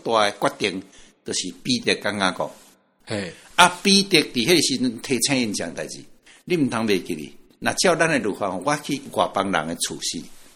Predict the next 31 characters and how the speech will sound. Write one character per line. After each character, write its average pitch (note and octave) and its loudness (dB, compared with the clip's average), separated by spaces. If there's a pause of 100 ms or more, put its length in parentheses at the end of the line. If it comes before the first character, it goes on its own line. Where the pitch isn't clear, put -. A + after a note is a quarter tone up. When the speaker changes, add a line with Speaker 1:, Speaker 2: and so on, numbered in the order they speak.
(140)
Speaker 1:
袂 F2+ -4 (140)
使 - -4
哩， - -16 (260)
Speaker 2:
对。 C3 2
Speaker 1:
因 A#2 4
为 G2+ -4 (160)
因 C3+ 2
的 C3+ 2
厝 A#2+ -2
是 G2 -6 (280)
拢 C3 -2
垃 C#3 6
圾 F#2+ -2
的。 - -12
啊， E3 -2
我 A#3 4
入 E3 2
面 C#3 0
的 D3 0
厝， B2+ -2
我 E3 2
规 E3 -2
身 C3+ -2
躯 C#3 -4
都 D#3 -2
拢 B2+ 4
垃 A#2+ 4
圾 G2 0
啊。 E2 -8
Speaker 2:
啊 D3 0
嘛， C3+ 2